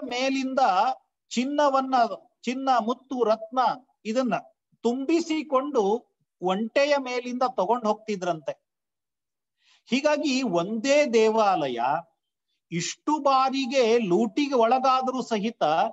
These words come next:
ಇವತ್ತು ಆ ದೇವಾಲಯದ ಕಡೆಗೆ ಸಂಪತ್ತಿದೆ.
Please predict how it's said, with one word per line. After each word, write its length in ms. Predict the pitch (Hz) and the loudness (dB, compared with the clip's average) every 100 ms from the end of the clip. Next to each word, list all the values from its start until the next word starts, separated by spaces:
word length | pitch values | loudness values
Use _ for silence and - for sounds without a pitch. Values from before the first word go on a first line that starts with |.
| - _ - | -8 _ -10
ಇವತ್ತು 500 | 170 202 277 - 339 | -4 0 0 0 2
ಆ 120 | 320 | 2
ದೇವಾಲಯದ 640 | 311 285 277 277 277 269 262 | 2 0 2 2 2 0 0
ಕಡೆಗೆ 260 | 262 269 | -4 -2
ಸಂಪತ್ತಿದೆ. 560 | 247 233 240 240 220 170 | -2 -2 -4 -4 -6 -6